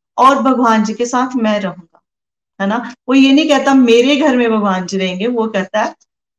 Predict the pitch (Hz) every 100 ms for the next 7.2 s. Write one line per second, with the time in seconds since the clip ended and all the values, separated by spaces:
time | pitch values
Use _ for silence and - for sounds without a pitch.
0 | _ - 220 262 269 285 285 247 233 247
1 | 240 220 196 202 196 202 190 185 190 233
2 | 262 - 262 240 226 214 185 180 196 208
3 | 233 247 226 208 185 175 170 _ _ _
4 | - 277 269 262 247 254 262 262 254 247
5 | 240 269 - _ _ - 202 175 175 175
6 | 190 151 127 123 _ _ _ - 202 202
7 | 196 196